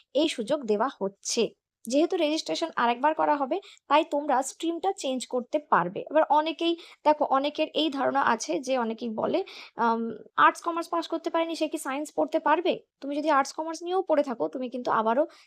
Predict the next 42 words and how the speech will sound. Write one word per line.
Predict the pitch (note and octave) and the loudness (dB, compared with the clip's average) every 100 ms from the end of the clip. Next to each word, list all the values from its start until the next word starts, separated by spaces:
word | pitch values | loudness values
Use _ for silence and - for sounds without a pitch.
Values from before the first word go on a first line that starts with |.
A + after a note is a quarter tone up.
| - | -14
সায়েন্স | - D4 F4+ E4 | -4 -2 -2 -4
নিয়ে | D#4 | -4
পড়ার | D4 A#3 B3 | 0 0 0
সুযোগ | - A3 A#3 | 0 -2 0
পাবে | A#3 G#3 D#4+ | 4 4 2
যদি | B3 A#3+ | -2 -4
তুমি | G#3 G3+ | -4 -4
চাও। | - A#3 F3 - - - - - - | 0 0 0 -6 -20 -20 -20 -20 -4
তো | B3 - | -4 0
এখানে, | C4+ - F4+ F#4 G4 G4 - - | -2 -2 -2 0 -2 -4 -16 -2
আ, | D4+ | 2
বক্তব্য | D4+ D4+ D4 D4 | 6 4 2 -2
হচ্ছে | E4 D#4 - D#4+ | 0 0 0 0
যে | D4 D#4 | 2 2
হ্যাঁ, | D4 D4+ F#4+ F#4+ F4 - | 4 2 0 -8 -14 -2
অনেকেরই | C#4 D4+ D#4 D#4 E4+ F3 | 0 0 0 0 0 -2
ধরো, | C#4 C#4+ D4 D4+ D4+ - - | 0 4 6 6 4 -8 -2
আ, | A#3+ B3 B3 | 2 4 4
ভ-, | B3 C4+ - _ | 0 -4 -8 _
সে | - E4 | -2 0
ভেবেছে | C4 C#4+ C#4 D#4+ D#4+ C4+ | 2 2 2 2 0 0
যে, | B3 C4+ C4+ C#4+ C#4+ - | 0 2 2 -2 -12 -4
আম, | F3 D#3+ F#3 G3 - | -2 -2 -4 -10 4
বা | D#4 E4 | 8 8
কোনোভাবে | E4 E4+ D#4 D#4 | 6 2 2 2
মার্কস | D#4 C#4+ D4 | 6 6 6
পায়নি, | - C4+ B3+ C4 | 2 0 2 0
ম্যাথসে | B3+ B3 C#4 | 0 -2 -2
মার্কস | B3+ A#3+ - | -2 -4 0
পায়নি, | B3 A#3 A#3+ | 0 0 -2
ফিজিক্যাল | A#3 A#3 | -2 -2
সায়েন্সে | A#3 A#3+ A#3+ | -2 -2 -2
মার্কস | A#3 A3 - | 0 0 0
পায়নি, | A3+ G#3 G#3+ | 0 0 -2
তখন | A#3+ A#3 B3 | -2 -2 -4
সে | A#3+ B3+ | -6 -4
ভেবেছে | A3+ A#3 A#3 | -2 -2 -2
যে | A3+ | 0
আমি | G#3+ A3 | 0 0
হয়তো | A3 G#3+ | -2 -2
পারবো | B3 C#4 D4 | 2 2 2
না | C#4+ B3 | 0 -4